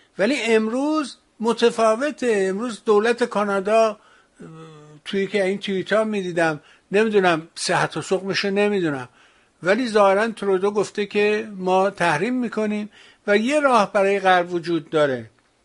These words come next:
هر روز اولم گفتم تحریم سیاسی این حکومت، اینا رو به هیچ مجمعی بین المللی راه ندن،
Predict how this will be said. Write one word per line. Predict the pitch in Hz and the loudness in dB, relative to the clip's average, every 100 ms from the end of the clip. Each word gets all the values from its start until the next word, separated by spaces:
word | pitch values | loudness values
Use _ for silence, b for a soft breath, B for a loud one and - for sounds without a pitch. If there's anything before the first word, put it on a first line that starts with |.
| _ _ _ _ _ _ _ _ - | _ _ _ _ _ _ _ _ 0
هر | 185 | 2
روز | 202 202 | 2 4
اولم | 208 180 185 190 185 | 4 4 0 -2 -2
گفتم | 175 - 143 135 | -4 -6 -12 -2
تحریم | 190 185 180 208 208 | 2 2 0 -2 -4
سیاسی | 175 185 165 151 190 | -6 -2 -2 -2 -4
این | 180 | -4
حکومت، | 165 160 147 147 123 _ _ _ _ _ _ _ _ _ _ _ _ _ _ _ _ _ | -6 -6 -4 -4 -4 _ _ _ _ _ _ _ _ _ _ _ _ _ _ _ _ _
اینا | 220 214 220 | 0 4 6
رو | 226 | 4
به | 208 | 4
هیچ | 196 196 240 247 240 214 202 | 2 2 0 0 -2 -2 0
مجمعی | 214 208 180 208 226 226 | 2 2 2 0 0 0
بین | 208 208 | 0 2
المللی | 196 190 196 208 | 2 2 2 4
راه | 208 208 | 4 4
ندن، | 208 202 185 135 | 4 0 0 -6